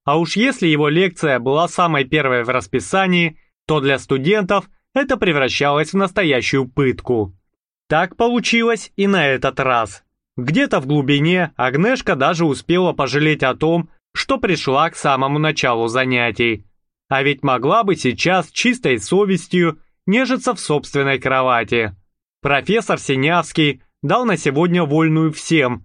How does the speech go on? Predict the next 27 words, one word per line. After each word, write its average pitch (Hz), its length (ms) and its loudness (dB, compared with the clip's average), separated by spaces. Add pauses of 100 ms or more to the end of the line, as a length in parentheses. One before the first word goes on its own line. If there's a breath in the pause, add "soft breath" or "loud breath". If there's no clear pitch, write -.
(140)
кто 156 240 0
был 139 240 0
с - 140 -10
ним 190 240 2
на 208 120 0
графе 131 360 0
Дортмунде. 123 840 -2 (540)
Альберт 135 560 -2
Юрьевич 190 720 0
пообещал, 135 760 0 (320 soft breath)
что - 220 -2
деканат 156 680 0 (100)
не 180 180 2
будет 175 380 0
ставить 131 400 -2
прогулы 139 760 0 (220 soft breath)
но 262 140 2
при 226 140 0
условии, 175 600 2
что 147 240 -2
студенты 175 720 -2 (180 soft breath)
самостоятельно 175 880 0
нагонят 127 500 0
программу. 117 760 0 (400)
Все, 247 280 0
кроме 156 360 0
Агнешки, 165 720 0